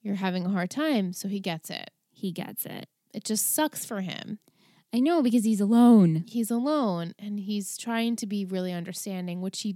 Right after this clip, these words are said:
Speaker 1: does, and then he just kind of cracks <laughs>
Speaker 2: Well, yes.
Speaker 1: under the pressure.
Speaker 2: Right. So Marissa has her second day at school and bumps into Heather
Speaker 1: Yeah,
Speaker 2: again.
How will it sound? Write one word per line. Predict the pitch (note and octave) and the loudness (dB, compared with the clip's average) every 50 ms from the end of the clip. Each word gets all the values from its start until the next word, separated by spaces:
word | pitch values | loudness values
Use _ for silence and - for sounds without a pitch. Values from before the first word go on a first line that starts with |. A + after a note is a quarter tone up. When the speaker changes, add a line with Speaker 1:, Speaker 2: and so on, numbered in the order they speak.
| - - | -4 -2
Speaker 1:
does, | A#3 A3+ G#3+ F3+ D#3 D#3 E3+ G3 A3+ A3+ - - - - _ _ _ _ _ _ _ _ _ _ _ _ _ - | 0 2 2 2 2 0 0 -2 -2 -4 -6 -8 -10 -12 _ _ _ _ _ _ _ _ _ _ _ _ _ -6
and | - G3+ G3+ G3+ | -4 -2 -2 0
then | G3 F#3 F3 F3+ F3+ | 0 0 -2 -2 -4
he | F3+ G3 | -4 -6
just | F#3 - F#3 - - - | -6 -6 -8 -10 -10 -8
kind | - G#3 F#3+ F3+ E3+ | -6 -6 -6 -4 -4
of | D#3+ D#3 D#3 F3 - _ _ _ _ _ _ _ _ _ _ _ _ _ _ _ _ _ _ _ | -6 -8 -8 -10 -14 _ _ _ _ _ _ _ _ _ _ _ _ _ _ _ _ _ _ _
cracks | - - - G3 F3+ C#3 - - - - - - - - - - - | -14 -6 -2 0 0 0 -2 -4 -8 -8 -8 -8 -8 -10 -12 -8 -6
<laughs> | C4+ A3 G#3 G3 - | -6 -6 -6 -8 -4
Speaker 2:
Well, | A#3 B3 C4+ | -2 -2 0
yes. | C4+ D4+ A#3+ F#3+ G3 | 2 2 2 4 4
Speaker 1:
under | A3 G#3+ B3 | 4 4 6
the | A3+ B3+ | 4 4
pressure. | F#3+ E3 G#3+ A3 - - A#3 G3+ - G#3+ - - - C#4 | 4 2 -2 -2 -2 0 -2 0 -2 -4 -6 -6 -6 -4
Speaker 2:
Right. | C4 A#3 A3 A#3 G#3+ D#3+ A#2+ G2+ - - _ _ _ _ _ - | -2 0 0 2 2 2 0 -2 -4 -8 _ _ _ _ _ -6
So | - G#3+ | -4 -2
Marissa | G#3 G3+ F#3+ G#3 G#3+ - A3+ | -2 0 -2 -2 -2 -4 -4
has | G3+ G3 F#3 G3 | -2 -2 -4 -4
her | G#3 G#3 | -4 -4
second | G3+ F#3+ F3 - F#3 F#3+ | -4 -4 -4 -2 -2 -2
day | F3+ F#3 E3+ | -2 -2 -2
at | E3 E3 - | -2 -4 -4
school | - - - - B3+ A#3+ A3+ A#3 A3+ A3 A3 A3+ - _ _ _ _ _ _ _ _ - | -8 -6 0 2 4 6 6 6 6 4 2 0 -2 _ _ _ _ _ _ _ _ -8
and | - F3+ E3+ E3 D#3+ D#3 D#3 D#3 D#3 D#3+ D#3 D3+ D#3+ D#3 D3+ D3+ D3+ D3+ D#3+ D3+ _ - | -4 -2 -2 -2 -2 -2 -2 -2 -2 0 0 0 -2 -2 -2 -2 -2 -4 -4 -6 _ -10
bumps | - D3 D#3+ D3+ - - | -10 -8 -8 -6 -4 -4
into | F#3 F#3 G#3 | -4 -4 -4
Heather | G3 G3+ - B3+ D4 D4 C#4 B3 C#4 C4 | -6 -6 -4 -2 0 0 0 0 -2 -2
Speaker 1:
Yeah, | B3 A#3+ | 0 -2
Speaker 2:
again. | A#3 G#3 B3+ A3+ A3 G#3+ G#3 G3+ G3 F#3+ | 0 2 4 4 6 6 4 4 4 4